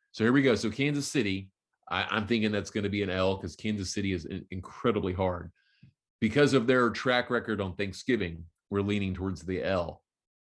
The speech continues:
After those two games, Brian, it is three, three road games. At New Orleans, which, hey, man, New Orleans is a tough place to win as well, regardless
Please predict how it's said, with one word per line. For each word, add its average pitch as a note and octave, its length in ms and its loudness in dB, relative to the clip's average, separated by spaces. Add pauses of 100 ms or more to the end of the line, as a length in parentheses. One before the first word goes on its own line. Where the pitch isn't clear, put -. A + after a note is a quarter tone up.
(140)
After C3+ 320 2
those D3 260 4
two D#3 160 -4
games, C3 380 0
Brian, F2 500 -4 (1040)
it A#2 140 4
is G2 260 0 (260)
three, A#2+ 680 0 (760)
three D3+ 360 2
road A2+ 300 4
games. - 420 -14 (1400)
At A2+ 260 2
New D3 160 6
Orleans, G#2 680 4
which, G2+ 340 -2 (400)
hey, G2+ 160 0
man, F#2+ 240 2
New G2+ 120 0
Orleans C3 360 4
is G#2 120 0
a F#2 60 -2
tough - 460 -2
place G#2 260 0
to G2+ 100 -4
win F#2 180 -4
as E2 140 -10
well, G2+ 260 2
regardless F#2 880 -2